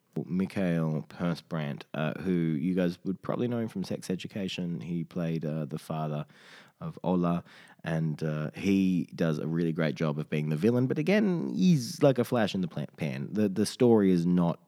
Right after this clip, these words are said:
drawn out. And if you had a, a, a, a This Is Spinal Tap type thing going on, you could easily, easily show him in the background as being this, this bit of a villain. You didn't have to do, like, the whole,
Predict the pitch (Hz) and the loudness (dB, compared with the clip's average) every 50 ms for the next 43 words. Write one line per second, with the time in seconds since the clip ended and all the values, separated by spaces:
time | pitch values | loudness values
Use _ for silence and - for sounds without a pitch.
0 | _ _ _ - 92 87 - 90 82 80 85 82 80 - 120 135 - - 226 220 | _ _ _ -10 -4 0 2 2 2 2 2 0 0 0 -2 -4 -4 -4 -4 -4
1 | 226 - - 196 202 170 - 208 180 170 151 135 131 131 - - - - - - | -4 0 2 4 4 6 6 6 6 6 6 6 4 2 0 -8 -18 -18 -10 -4
2 | 110 110 110 - _ - - 69 62 - - - - _ _ - 82 87 90 95 | -4 -2 -4 -4 _ -14 -14 -14 -14 -14 -18 -20 -20 _ _ -4 -2 -2 0 2
3 | 104 139 143 - 131 117 - - 98 98 98 98 95 - 101 85 - - - - | 6 6 6 8 6 4 4 2 2 0 2 2 0 0 0 -2 -2 -4 -10 -8
4 | - 95 92 - - - - - 80 87 87 85 85 82 80 80 78 80 80 82 | -6 -6 -6 -6 -8 -12 -8 -6 -4 -2 0 0 0 0 0 0 -2 -2 -2 -4
5 | 80 78 78 - - - - - - - 69 76 98 104 - 104 104 - - - | -4 -4 -6 -8 -12 -20 -20 -20 -16 -6 -2 -2 -2 0 -2 -4 -6 -6 -4 -2
6 | 95 92 95 101 107 107 107 101 101 92 82 82 82 80 76 76 - - 98 98 | 0 2 4 4 4 4 4 4 4 4 4 4 2 0 -2 -6 -8 -6 -4 0
7 | 92 104 117 117 113 110 110 101 95 98 87 80 80 - - 87 80 73 76 78 | 2 2 4 4 6 6 4 4 4 2 2 0 0 -2 -4 -6 -4 -4 -4 -4
8 | 78 78 73 73 78 78 76 71 - - 76 73 71 71 71 71 71 - - 69 | -2 -2 -2 -2 -4 -4 -4 -6 -4 -4 -4 -4 -2 -2 -4 -4 -6 -6 -6 -6
9 | 69 67 69 67 65 62 - - _ _ - 80 71 - - 71 71 64 71 67 | -4 -4 -6 -6 -6 -8 -8 -12 _ _ -12 -12 -10 -8 -8 -8 -8 -8 -8 -4
10 | 76 76 76 85 120 160 185 226 214 185 180 151 - - 139 131 120 117 117 123 | -4 -2 0 0 0 2 2 4 6 6 6 6 4 0 -2 2 4 6 8 8
11 | 127 127 113 104 101 98 - - 95 95 104 98 95 95 101 | 8 6 4 2 0 -2 -4 -4 -4 -2 -2 -2 -2 -2 -4